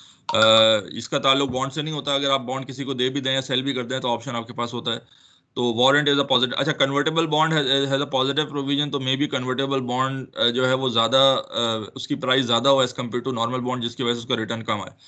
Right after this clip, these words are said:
Similarly, bond, अ, अ, वारंट जो है वो morally, mostly मैंने जैसे लास्ट क्लास में बा-, बात की थी कि it is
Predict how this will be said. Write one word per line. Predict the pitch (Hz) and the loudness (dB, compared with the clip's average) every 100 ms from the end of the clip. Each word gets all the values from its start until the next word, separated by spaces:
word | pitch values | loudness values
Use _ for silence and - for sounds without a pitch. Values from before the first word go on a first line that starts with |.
| - - _ | -20 -20 _
Similarly, | - 135 143 151 | -2 2 4 4
bond, | 151 131 135 | 4 4 4
अ, | 139 131 | 2 2
अ, | 127 127 123 113 113 120 117 117 113 107 | 2 4 4 2 2 4 4 2 0 -4
वारंट | 117 123 135 151 151 | -2 0 2 2 0
जो | 147 | 0
है | |
वो | 147 | 0
morally, | 156 139 143 147 147 127 135 | 0 0 0 2 0 -2 -2
mostly | 143 - 156 | -4 -2 -2
मैंने | 147 147 139 | 0 0 0
जैसे | 131 143 | 0 0
लास्ट | 131 131 | 0 0
क्लास | - 131 143 | 0 -2 -2
में | 123 | -4
बा-, | 120 117 | -2 -2
बात | 113 120 | 0 -2
की | - 117 | -4 -8
थी | 135 131 | -6 -4
कि | 123 | -4
it | 120 | -2
is | 127 | -4